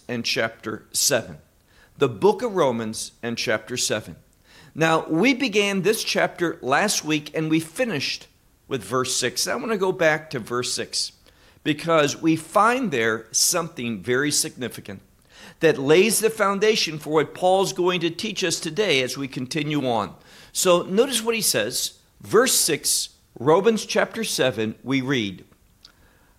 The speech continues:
"But now," and here's a good wor-, word,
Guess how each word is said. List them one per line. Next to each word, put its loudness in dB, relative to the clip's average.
"But 0
now," 2
and -4
here's 0
a -10
good -8
wor-, -8
word, -6